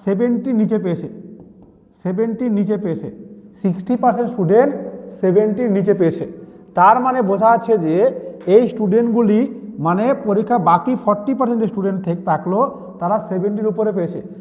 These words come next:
তার মধ্যে বেশি অর্ধেক এইটির নিচে পেয়েছে। এইখান থেকে, এই সমস্ত বিষয় থেকে লক্ষ্য রেখে প্রথম কথা হচ্ছে আমাদের বিশ্বাস বা আইকে স্টাডির তরফ থেকে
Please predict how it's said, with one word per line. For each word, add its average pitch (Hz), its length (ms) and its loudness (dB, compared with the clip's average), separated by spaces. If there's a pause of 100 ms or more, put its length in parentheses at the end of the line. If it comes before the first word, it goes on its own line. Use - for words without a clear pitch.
(180)
তার 247 260 4
মধ্যে 277 220 -4
বেশি 202 280 -2
অর্ধেক 233 420 2 (420)
এইটির 226 420 -2
নিচে 226 260 -2
পেয়েছে। 175 340 -4 (500)
এইখান 269 420 2
থেকে, 247 220 -2
এই 226 300 0
সমস্ত 240 440 -8
বিষয় 233 340 0
থেকে 220 200 -2
লক্ষ্য 185 320 -2
রেখে 208 340 -2 (300)
প্রথম 226 420 -8
কথা 190 220 -4
হচ্ছে 196 440 -4 (320)
আমাদের 202 360 -2
বিশ্বাস 175 640 0 (340)
বা 160 140 2
আইকে 160 280 0
স্টাডির 214 320 -2
তরফ 165 280 -2
থেকে 170 320 -4